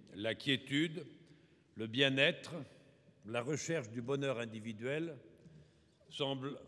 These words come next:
le souci dominant de nos contemporains ? En particulier, le courage chez l'homme d'État est-il toujours une vertu, alors que les gouvernants semblent chercher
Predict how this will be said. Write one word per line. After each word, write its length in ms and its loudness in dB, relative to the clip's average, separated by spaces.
le 100 -6
souci 460 -6
dominant 480 -2
de 100 -2
nos 140 -2
contemporains ? 720 2
En 140 0
particulier, 960 0
le 280 -4
courage 580 0
chez 100 -4
l'homme 220 -2
d'État 440 -2
est-il 360 0
toujours 440 2
une 140 4
vertu, 560 0
alors 280 2
que 80 -6
les 200 0
gouvernants 640 0
semblent 360 -8
chercher 680 -4